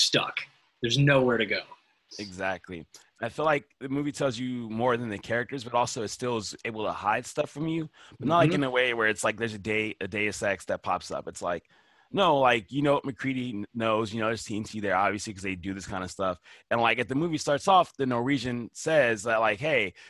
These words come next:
Speaker 2: d-, don't get away from the dog. It's an alien. It's a thing." And it's like, oh, like, it doesn't, it, like, of course, if you, like, I remember reading that, like, the Norwegian audiences had the movie spoiled when it started because they were like,
Speaker 1: Yeah.
Speaker 2: "What?"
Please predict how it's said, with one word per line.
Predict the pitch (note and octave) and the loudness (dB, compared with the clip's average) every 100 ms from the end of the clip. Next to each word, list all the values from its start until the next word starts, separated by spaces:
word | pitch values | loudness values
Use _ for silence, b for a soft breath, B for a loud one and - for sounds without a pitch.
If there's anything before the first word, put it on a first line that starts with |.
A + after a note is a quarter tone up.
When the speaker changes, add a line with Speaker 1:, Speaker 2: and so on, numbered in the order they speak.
| B _ _ - | B _ _ 2
Speaker 2:
d-, | D#3 | 4
don't | C#3+ E3 | 6 6
get | |
away | E3 | 6
from | C3+ C#3 | 4 4
the | |
dog. | D#3+ D3+ | 6 6
It's | C3+ - | 2 2
an | D#3 | 4
alien. | F#3 D3 | 6 4
It's | C3 C#3+ | 2 -2
a | |
thing." | - G3 C3+ A2 B B | -2 0 0 -4 B B
And | A#2 | -2
it's | B2+ A2 | 0 -2
like, | B2+ A#2+ | -2 2
oh, | G#3 C#3+ | 4 4
like, | A#2+ C3 | 4 2
it | C#3+ D#3+ | 0 4
doesn't, | F#3 F#3+ F#3+ - | 4 4 0 2
it, | E3 | 2
like, | C3+ C#3+ | 4 2
of | B2+ | 2
course, | E3 - | 0 0
if | |
you, | C3+ B2+ | -2 -4
like, | B2 B2 _ - | -4 -6 _ -6
I | C3 | -2
remember | D3 C3+ | -2 -2
reading | C#3 C3 | -2 -2
that, | B2 A#2 | 0 0
like, | A2+ - | -2 -4
the | A2+ | -4
Norwegian | A#2 A#2 A#2 | -2 -2 0
audiences | A2 A2 G#2+ G#2+ - B B | 2 0 -2 -10 -12 B B
had | A#2 - | -4 -2
the | |
movie | A#2 A2 | -4 -4
spoiled | - B2 B2+ A2 | -4 -2 0 0
when | G#2 | -4
it | |
started | - C3+ C3 A#2 | -2 2 2 0
because | F#2+ - G2 | -4 -6 -4
they | G#2 | 0
were | |
like, | D3+ D3 | 4 4
Speaker 1:
Yeah. | B2+ G2 | 4 0
Speaker 2:
"What?" | A2+ | -6